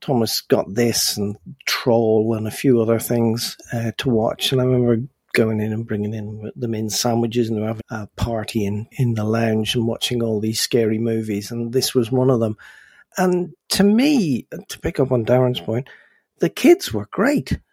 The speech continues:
I mean, they really gelled. They really <laughs> worked together. And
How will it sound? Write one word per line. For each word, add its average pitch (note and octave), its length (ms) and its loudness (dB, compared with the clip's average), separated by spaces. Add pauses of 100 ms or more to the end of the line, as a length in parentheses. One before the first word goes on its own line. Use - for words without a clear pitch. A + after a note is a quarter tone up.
I D3+ 60 -2
mean, E3+ 180 0
they F#3 140 4
really A3 420 4
gelled. E3 440 0
They D#3 100 0
really G#3 380 2
<laughs> - 180 -20
worked E3 300 -2
together. C3 440 4 (400)
And F#3 460 2